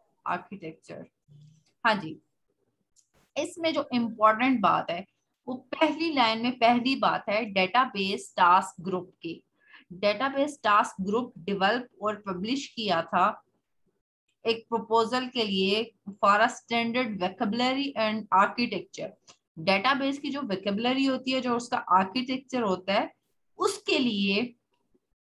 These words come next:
database task group ने इसको develop किया था और publish किया था, ठीक है। और ये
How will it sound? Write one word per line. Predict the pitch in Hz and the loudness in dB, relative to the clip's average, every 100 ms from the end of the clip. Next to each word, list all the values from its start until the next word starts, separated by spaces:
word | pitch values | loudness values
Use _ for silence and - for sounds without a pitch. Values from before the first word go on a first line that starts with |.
| _ - | _ -6
database | 202 208 240 254 233 226 254 - | 0 2 4 2 4 2 0 0
task | 208 190 240 - | 6 6 6 0
group | 196 202 202 208 | -6 -6 -6 -6
ने | 185 202 247 | -4 -4 -8
इसको | 233 - | -12 -8
develop | 208 185 175 202 - | -6 -2 -2 -2 -4
किया | 226 220 | -2 -2
था | 226 294 | -2 -4
और | - 185 196 202 | -4 -6 -6 -6
publish | 185 180 180 - | -6 -2 -2 -4
किया | - 160 156 | -8 -6 -6
था, | - - - _ _ _ _ - | -8 -12 -16 _ _ _ _ -8
ठीक | 226 247 | -4 0
है। | |
और | 269 262 | 2 2
ये | 254 | 0